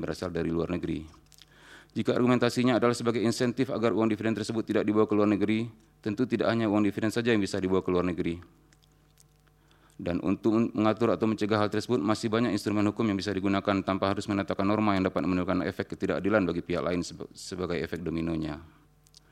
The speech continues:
Nyatanya penghasilan lain yang dikategorikan sebagai objek P P H lainnya juga banyak kok yang bisa dibawa ke luar negeri.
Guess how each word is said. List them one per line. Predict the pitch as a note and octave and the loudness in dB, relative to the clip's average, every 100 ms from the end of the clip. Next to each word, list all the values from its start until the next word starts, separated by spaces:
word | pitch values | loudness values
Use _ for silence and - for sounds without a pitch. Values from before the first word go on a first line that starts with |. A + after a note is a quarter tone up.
| - - - - - | -20 -20 -20 -20 -6
Nyatanya | F2+ F2+ G2 A2 | -4 0 0 0
penghasilan | A2 G#2+ G2 G2+ G2 | 0 0 0 0 0
lain | G#2 A2+ | 2 2
yang | G#2 | 0
dikategorikan | G2+ F#2+ G2 G#2+ A2 | -2 -2 2 2 0
sebagai | A#2 A2+ A2 | -2 -2 0
objek | G#2+ G#2 | -2 -2
P | G#2 | -2
P | G#2 | 0
H | G#2 | 0
lainnya | G#2+ G#2+ G#2+ | 2 0 0
juga | G#2 G2+ | 0 2
banyak | F#2+ G2+ G#2 - | 2 2 0 -2
kok | G2 E2+ | -2 0
yang | |
bisa | F2 E2+ F2 | 0 -2 -2
dibawa | F2+ E2+ | 0 0
ke | F2+ | 0
luar | F2 | -2
negeri. | F2 D#2+ E2 | -2 -4 -6